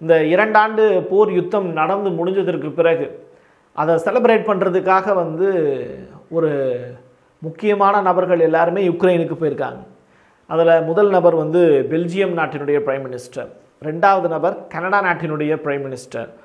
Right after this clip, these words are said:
மூணாவது நம்ம இத்தாலியினுடைய prime minister, நாலாவது யூரோப்பியன் யூனியன்ல ஒரு முக்கியமான lady ஒருத்தவங்க, அஞ்சாவது உக்ரைனுடைய அதிபர் ஜெலன்ஸ்கி.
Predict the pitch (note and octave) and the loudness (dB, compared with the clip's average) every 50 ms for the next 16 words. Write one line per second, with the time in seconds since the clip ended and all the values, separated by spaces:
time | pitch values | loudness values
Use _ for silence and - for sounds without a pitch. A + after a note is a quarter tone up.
0 | _ _ _ _ _ _ _ _ C#3+ C#3+ E3+ G3 G#3+ A3+ A#3 A3 G#3+ G#3 G3+ G3 | _ _ _ _ _ _ _ _ -12 -8 -6 -6 -2 0 4 4 6 4 4 2
1 | F#3 F3+ E3+ G3+ A#3 A3+ G3+ F#3 F3 D#3+ D#3 D3 C#3 B2+ B2 B2+ C3+ - - - | 0 0 0 0 2 2 2 2 2 2 2 2 2 0 -2 -4 -8 -12 -16 -18
2 | - - D#3 E3 F3 F#3 F3+ E3 D3+ C#3+ B2+ A#2+ A#2 G#2+ - - - _ _ _ | -14 -10 -6 -2 0 2 2 2 0 0 -2 -4 -8 -10 -14 -18 -20 _ _ _
3 | _ _ _ _ - E3+ E3+ - A#3 A3 A3 G#3+ G#3 G3 F#3 F3 E3+ E3+ E3+ E3 | _ _ _ _ -12 -6 2 4 4 4 4 2 -2 -4 -4 -4 0 0 0 2
4 | E3+ E3+ D#3 D#3 D#3 D3+ D3 - - - F3+ F3 F#3 F#3 F#3 F3+ C#3+ D3 D3 D#3+ | 2 0 0 0 -4 -6 -8 -10 -4 -2 0 0 0 -2 -6 -10 -8 -2 0 2
5 | - A3+ - F#3 F3 E3 E3+ G3 G3+ F3+ F3 F#3 A3 A3+ A3 A3 G3+ F#3+ F3+ F3 | 2 4 4 4 4 4 2 0 0 0 0 2 2 0 0 -2 -4 -4 -2 -4
6 | F3 F3 E3 E3 E3 D#3 D#3+ F3 F3+ F3+ E3+ D#3 D3+ D3 D3 D3 D3 - - F3+ | -4 -2 -2 -4 -4 -2 0 2 4 4 2 2 0 -2 -4 -6 -8 -6 -4 -4
7 | E3+ D#3+ E3 E3 D#3+ D3+ D3 D#3 E3 E3 D#3+ D3+ C#3+ - - C#3+ C3 C3 C3 D3+ | -2 -2 0 0 0 0 2 2 2 2 0 0 -2 -2 -4 -6 -6 -4 -4 -6
8 | F#3+ G3 - - - - - _ - D#3+ F3 F3+ G3+ G#3 F#3+ F3 D#3+ D#3 G3 G3 | -6 -6 -10 -18 -20 -20 -16 _ -2 -2 0 4 4 4 4 4 2 0 0 0
9 | F3+ D#3 C#3+ C3+ B2+ C#3+ C#3 - - F3+ F3+ E3+ E3 D3+ D3+ D3 C#3 C#3 C3 C3+ | 0 0 0 -2 -4 -8 -8 -2 0 0 0 0 0 -2 -2 -2 -2 -2 -4 -4
10 | C3 C3 D#3+ F#3+ - - - - - - _ _ - C#3+ D#3+ D3+ D#3 D#3 D3+ - | -4 -2 -2 -2 -2 -6 -12 -18 -20 -20 _ _ -2 0 2 2 2 -2 -4 -8
11 | - - - - | -12 -16 -20 -20